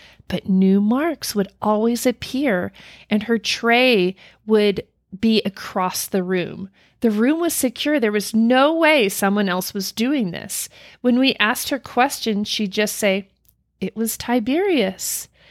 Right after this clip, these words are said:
After she was just discharged, we always had trouble with that room. If there was going to be a rapid response or code, it happened in that room. One night, a guard reported lights blinking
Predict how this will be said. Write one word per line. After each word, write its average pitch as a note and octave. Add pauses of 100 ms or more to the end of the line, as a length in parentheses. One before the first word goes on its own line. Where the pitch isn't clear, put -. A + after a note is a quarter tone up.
(280)
After C4+
she E4+
was E4
just G3
discharged, F3+ (180)
we A#3
always D4
had D#4+
trouble F#3
with F#3
that F3
room. F3+ (840)
If A3
there A#3+
was A3
going A#3+
to C#4+
be A3+
a G3+
rapid A3
response G3
or G#3
code, F3
it G3+
happened G3
in E3
that E3+
room. E3+ (420)
One A3+
night, F3
a F#3+
guard F#3+
reported F#3+
lights F#3+
blinking F3+